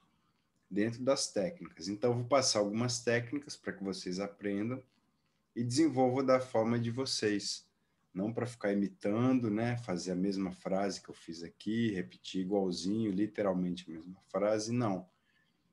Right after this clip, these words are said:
Entenda como eu pensei aquilo e aplique de outras formas, com outras notas, em outros graus,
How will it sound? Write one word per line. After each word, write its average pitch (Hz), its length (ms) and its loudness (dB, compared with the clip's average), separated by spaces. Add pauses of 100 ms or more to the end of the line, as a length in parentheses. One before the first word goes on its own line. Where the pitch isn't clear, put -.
(140)
Entenda 110 460 2
como 139 460 6
eu 151 100 4
pensei 110 440 2
aquilo 147 500 4
e 180 80 8
aplique 175 640 2 (1040)
de 104 160 0
outras 131 340 0
formas, 123 540 4
com 101 200 -2
outras 101 360 -4
notas, 92 500 0
em 87 100 -4
outros 90 280 -8
graus, 101 920 -2